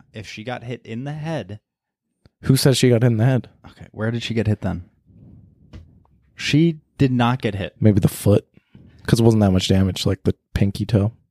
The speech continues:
Speaker 1: Really?
Speaker 2: Yeah, and she's like, "I couldn't, can't even tell."
Speaker 1: How about this? Teravant got shot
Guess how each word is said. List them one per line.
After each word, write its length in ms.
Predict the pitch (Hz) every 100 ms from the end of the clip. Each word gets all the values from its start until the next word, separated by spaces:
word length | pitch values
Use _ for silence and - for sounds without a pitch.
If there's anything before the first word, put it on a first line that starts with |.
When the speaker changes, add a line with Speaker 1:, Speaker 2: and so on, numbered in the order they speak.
| _ _ _ _
Speaker 1:
Really? 340 | 139 143 110 98 - _
Speaker 2:
Yeah, 160 | 110
and 100 | 95
she's 160 | - -
like, 140 | -
"I 160 | - 78 _
couldn't, 240 | - 87 87
can't 160 | 85
even 100 | 87
tell." 240 | - - 107 _
Speaker 1:
How 60 | -
about 120 | 196
this? 200 | 180 127 -
Teravant 420 | - 202 247 190
got 180 | 147 123
shot 460 | - - 139 85